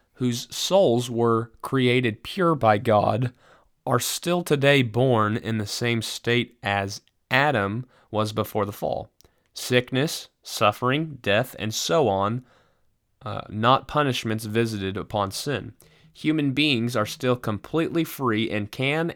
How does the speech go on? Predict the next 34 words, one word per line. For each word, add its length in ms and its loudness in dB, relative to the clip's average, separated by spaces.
of 220 0
themselves 680 -2
know 440 0
and 280 -2
do 240 0
good. 400 -6
They 180 2
have 220 4
no 320 2
need 300 0
of 160 2
grace. 640 -2
It 160 2
is 160 4
indeed 580 0
possible 800 0
for 180 -4
them 260 0
to 180 2
abstain 560 -2
from 260 -2
all 220 0
sins 520 -4
and 200 -4
have, 340 -2
in 300 2
fact, 720 -2
attained 500 0
this 180 -4
ideal." 520 -6
This 220 -2
is 100 0
called 360 2
Pelagianism. 960 2